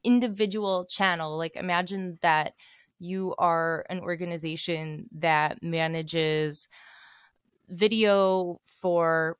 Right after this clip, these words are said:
five different cities, five different municipalities. We will give you one consolidated solution that lets you have individual branding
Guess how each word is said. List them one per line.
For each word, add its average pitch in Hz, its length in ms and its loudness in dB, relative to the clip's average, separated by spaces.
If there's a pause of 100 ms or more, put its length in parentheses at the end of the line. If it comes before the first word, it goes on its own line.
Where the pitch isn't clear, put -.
five 170 480 0
different 160 520 -8
cities, - 600 -14
five 156 260 -2
different 156 520 -6
municipalities. - 1040 -8
We 214 260 2 (140)
will 180 560 2 (100)
give 170 220 -6
you 165 560 -6 (500)
one 208 760 2 (100)
consolidated 170 760 -2
solution 160 720 -12
that 160 220 -4 (100)
lets 180 340 -6
you 208 100 -6
have 202 100 -4
individual 214 540 -2
branding 208 440 -4